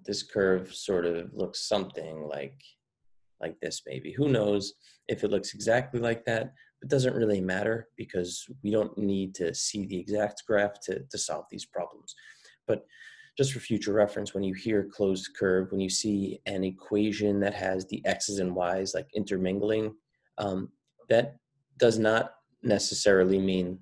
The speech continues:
that you have a function, and it really, it means that you might have a curve. Think of, about the equation of a circle for, for an example. <clears throat>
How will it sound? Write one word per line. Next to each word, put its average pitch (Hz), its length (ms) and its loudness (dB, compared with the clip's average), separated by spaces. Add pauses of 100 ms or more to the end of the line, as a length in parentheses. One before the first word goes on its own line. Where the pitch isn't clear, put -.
that - 120 0
you 92 120 -2
have 90 120 0
a 85 80 -4
function, 110 580 0
and 90 240 -4 (140)
it - 100 -12
really, 95 320 4
it - 80 -4
means 92 240 -2
that 95 120 -4
you 98 80 -6
might 90 220 -4
have 98 340 -8 (300)
a - 100 -18
curve. - 420 -6 (600)
Think 131 180 4
of, 107 200 4 (180)
about 101 280 4
the 104 80 0
equation 95 400 0
of 85 120 -2
a - 40 -12
circle - 640 -6
for, 85 280 -4 (160)
for 82 300 -4 (160)
an 90 100 -6
example. 82 520 -14 (400)
<clears throat> 165 100 -2